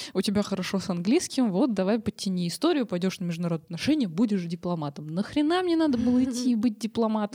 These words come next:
Speaker 1: особенно если бы я знала, что будет происходить в две тысячи двадцать первом году. Вот. А, но, как бы, я его слепила из того, что было.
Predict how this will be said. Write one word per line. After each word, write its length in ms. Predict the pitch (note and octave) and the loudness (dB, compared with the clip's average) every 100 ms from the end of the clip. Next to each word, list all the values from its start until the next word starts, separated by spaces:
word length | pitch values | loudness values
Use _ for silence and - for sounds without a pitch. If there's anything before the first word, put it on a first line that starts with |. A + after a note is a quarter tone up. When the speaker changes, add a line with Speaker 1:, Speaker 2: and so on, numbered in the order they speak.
| F#3 | -4
Speaker 1:
особенно 440 | G3 A#3+ G#3 G3+ F#3+ - - - | -2 -2 -2 -4 -6 -12 -16 -16
если 160 | - A3 | -4 -2
бы 80 | G3 | 2
я 100 | A3+ | 2
знала, 240 | A3 F#3+ | 2 0
что 140 | - G3 | -2 0
будет 200 | G#3 - | -2 0
происходить 440 | G#3+ - A3 G3 | -2 -2 -2 0
в 40 | |
две 60 | F#3+ | 0
тысячи 280 | G3 G3+ G3 | 0 0 2
двадцать 280 | G3 F#3+ - | 0 0 -2
первом 280 | G3+ F#3+ | -2 -2
году. 240 | F#3 F3+ E3+ - - - - - | -4 -6 -6 -12 -18 -18 -16 -2
Вот. 420 | A3 B3 F#3+ - - - - _ | 2 4 2 -4 -14 -18 -20 _
А, 600 | - G#3 G#3 G#3 G3 F#3 | -4 0 2 2 2 0
но, 560 | F3 D#4+ A4 F#4 C#4+ A#3 | 0 2 4 4 4 2
как 140 | B3 G3+ | 0 2
бы, 680 | A3 G#3+ G3+ F#3+ F3+ E3 E3+ F3 - - - | 2 4 4 2 0 -4 -6 -8 -10 -14 -8
я 200 | G3+ A#3+ | 0 4
его 160 | C4+ A#3+ | 4 4
слепила 460 | - B3 A#3+ G3+ | 4 2 2 2
из 120 | F#3+ - | 0 -2
того, 220 | G3 A3 | 0 0
что 160 | - | 0
было. 480 | A#3 G4+ A#4 F4+ C#4+ | 2 4 6 4 2